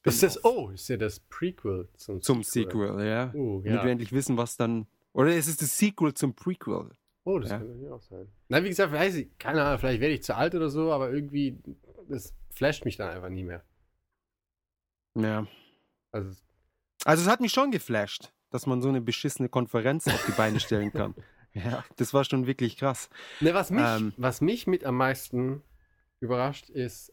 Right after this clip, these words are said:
Speaker 1: dass Nintendo angekündigt hat, dass jetzt sogar zwei der Bildschirmcontroller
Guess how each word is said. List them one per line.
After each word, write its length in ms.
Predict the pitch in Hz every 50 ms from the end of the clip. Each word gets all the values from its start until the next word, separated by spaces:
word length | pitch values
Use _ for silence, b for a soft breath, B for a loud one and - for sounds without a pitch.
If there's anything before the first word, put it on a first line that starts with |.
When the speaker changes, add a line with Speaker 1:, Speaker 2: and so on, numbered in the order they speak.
| _ _ -
Speaker 1:
dass 320 | 120 117 113 110 - -
Nintendo 720 | 120 117 107 117 120 135 139 139 135 131 127 123 120 - - -
angekündigt 720 | 113 123 135 131 127 - - 127 123 123 117 107 - -
hat, 240 | 113 110 110 110 _ _ _ _ _ _ _ _ _ _ _ _ _ _ _ _ _
dass 80 | _ -
jetzt 140 | 107 -
sogar 200 | - 107 110 101
zwei 580 | - - - - - 120 131 143 151 151 147 143 _ -
der 120 | 120 120
Bildschirmcontroller 1200 | - - 139 143 139 - - 143 139 135 - - 131 123 - 139 139 143 139 143 147 143 - -